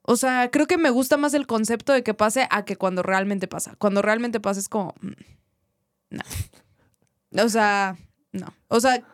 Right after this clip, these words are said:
siento que, no sé, como que en mi teatro mental es más sexy de lo que es en la vida rela-,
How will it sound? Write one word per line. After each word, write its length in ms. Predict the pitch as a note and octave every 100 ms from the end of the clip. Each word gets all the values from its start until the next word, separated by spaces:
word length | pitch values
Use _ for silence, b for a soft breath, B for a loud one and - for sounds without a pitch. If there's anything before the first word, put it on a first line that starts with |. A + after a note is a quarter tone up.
| A3
siento 320 | A3 D#4 G4
que, 80 | G#4
no 140 | F4+ F4+
sé, 180 | G4+
como 200 | - C#4
que 100 | C4
en 100 | C4
mi 100 | B3+
teatro 400 | C4+ D#4 D#4 F#4+
mental 460 | F4+ C#4 A3+ B3 C#4
es 100 | A#3+
más 140 | B3+
sexy 320 | - A#3 - A3+
de 100 | G3+
lo 140 | F3+
que 180 | F3 F3+
es 100 | F#3
en 120 | G3
la 80 | E3+
vida 180 | F3 F#3
rela-, 240 | F3 D#3